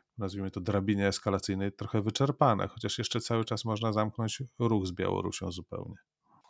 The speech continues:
Ja bym jeszcze do tego dodał tylko, że wiesz, to zwykle jest taka gra wielowymiarowa. Z jednej strony ma to właśnie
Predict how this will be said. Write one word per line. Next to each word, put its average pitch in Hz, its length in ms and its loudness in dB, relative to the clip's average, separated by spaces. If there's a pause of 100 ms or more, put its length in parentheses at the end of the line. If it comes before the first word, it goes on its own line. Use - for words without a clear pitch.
Ja 170 160 0
bym 151 80 0
jeszcze 151 240 0
do 151 80 0
tego 143 260 4
dodał 98 320 4
tylko, 101 360 -4
że 117 440 0 (680)
wiesz, 156 220 6
to 135 100 0
zwykle 156 300 6
jest 135 180 6
taka 131 260 4 (200)
gra 123 460 6 (360)
wielowymiarowa. 107 1080 6
Z 110 100 -2
jednej 123 220 2
strony 110 320 2
ma 107 300 4
to 104 400 0
właśnie 101 680 0